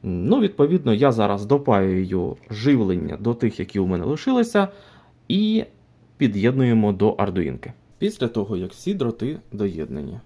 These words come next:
ми беремо ардуїнку, яку не шкода. Кладемо її ось, в мо-, в моєму випадку, я для зручності її розмістив усередині, а п'ять, е, флупіків, які у мене є в наявності,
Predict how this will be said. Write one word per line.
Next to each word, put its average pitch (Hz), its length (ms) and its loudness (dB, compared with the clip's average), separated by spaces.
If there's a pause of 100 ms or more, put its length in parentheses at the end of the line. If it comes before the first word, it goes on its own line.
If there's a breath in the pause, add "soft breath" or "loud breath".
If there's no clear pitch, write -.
(100)
ми 180 120 -6
беремо 113 440 0
ардуїнку, 95 520 -4
яку 90 220 -6
не 120 140 -4
шкода. - 380 -12 (920 soft breath)
Кладемо 98 500 -4
її 73 260 -10
ось, - 320 -12
в 87 60 -14
мо-, 98 300 -2
в 101 80 -6
моєму 101 340 0
випадку, 151 460 -4
я 135 340 -4 (240)
для 107 300 -2
зручності 110 540 -8
її 110 140 0
розмістив 190 680 -8
усередині, 196 680 -4 (520 soft breath)
а 185 240 -6
п'ять, 101 680 -4
е, 101 100 -4 (440)
флупіків, 185 500 -2
які 135 200 -6
у 131 60 0
мене 127 220 -2
є 120 140 -2
в 120 60 -2
наявності, 104 760 -4